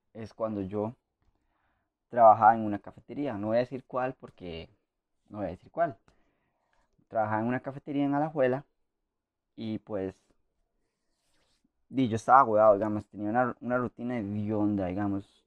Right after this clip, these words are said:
Yo iba todos los días, agarraba el bus y en ese tiempo vivían Desamparados y tenía que ir a otra provincia, entonces es muy lejos por las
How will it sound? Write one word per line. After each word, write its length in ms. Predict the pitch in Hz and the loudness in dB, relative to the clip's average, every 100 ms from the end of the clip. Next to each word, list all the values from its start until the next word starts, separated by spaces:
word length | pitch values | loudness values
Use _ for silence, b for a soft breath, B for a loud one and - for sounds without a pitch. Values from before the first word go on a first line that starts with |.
| _ | _
Yo 320 | 117 120 - _ _ _ _ _ _ _ | -8 -6 -8 _ _ _ _ _ _ _
iba 180 | 113 123 | -6 -4
todos 240 | - 135 120 | -2 -2 -2
los 160 | 107 | 2
días, 320 | 127 139 139 | 6 6 6
agarraba 400 | 127 104 110 120 | -2 -2 2 4
el 80 | 117 | 2
bus 480 | 113 135 143 139 _ _ _ _ _ _ _ _ _ - | 4 6 6 4 _ _ _ _ _ _ _ _ _ -16
y 140 | 123 | -4
en 120 | 127 139 | 2 2
ese 140 | 147 | 2
tiempo 300 | 147 139 139 | -2 -6 -2
vivían 240 | 120 127 | 0 2
Desamparados 840 | 135 139 131 - 101 107 101 - _ _ _ _ - | 2 0 -6 -4 0 2 0 -6 _ _ _ _ -20
y 60 | |
tenía 340 | - 113 107 113 | -10 -4 -2 -2
que 140 | 120 | -2
ir 80 | 117 | 0
a 60 | |
otra 260 | 113 123 120 | 0 -2 -6
provincia, 440 | 107 107 131 139 | -2 2 2 0
entonces 360 | 95 104 101 - _ _ _ - | -6 -10 -14 -16 _ _ _ -8
es 160 | 117 | 0
muy 180 | 113 120 | 4 6
lejos 420 | 123 143 110 - _ _ _ | 6 4 0 -14 _ _ _
por 140 | 104 | -10
las 220 | 101 101 | -6 -6